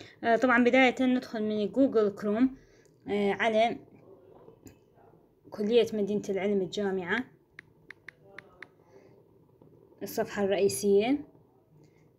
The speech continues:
نعيد، يعني انتو على اعتبار دخلتوا الايميل والباسورد، لكن من تريدون،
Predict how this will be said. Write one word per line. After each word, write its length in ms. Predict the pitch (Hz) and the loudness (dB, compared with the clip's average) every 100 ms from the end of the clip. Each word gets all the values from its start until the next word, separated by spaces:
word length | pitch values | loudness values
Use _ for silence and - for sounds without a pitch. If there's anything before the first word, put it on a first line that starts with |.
| _ | _
نعيد، 360 | 233 226 254 202 | -8 2 4 4
يعني 320 | 190 185 202 | 2 2 -2
انتو 280 | 208 262 247 | 0 4 4
على 280 | - 240 254 | 4 0 0
اعتبار 420 | 247 254 262 262 | -2 0 2 2
دخلتوا 460 | 254 - 302 294 240 | 2 2 2 4 2
الايميل 320 | 208 220 208 | 0 -2 0
والباسورد، 640 | 202 196 202 196 226 262 | 0 0 -4 -2 2 4
لكن 260 | 254 - 240 | 4 2 -4
من 100 | 220 | -2
تريدون، 440 | 247 247 285 | 0 4 4